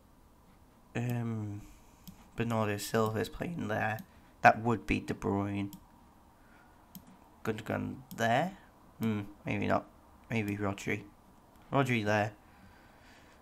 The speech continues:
Grealish there. And then I would personally have Sterling or Foden there.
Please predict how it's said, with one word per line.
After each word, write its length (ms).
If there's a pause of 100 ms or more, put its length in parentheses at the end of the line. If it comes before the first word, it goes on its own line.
(800)
Grealish 500
there. 460 (1800)
And 460 (1200)
then 460 (640)
I 220
would 280
personally 500
have 160
Sterling 800
or 120
Foden 680
there. 380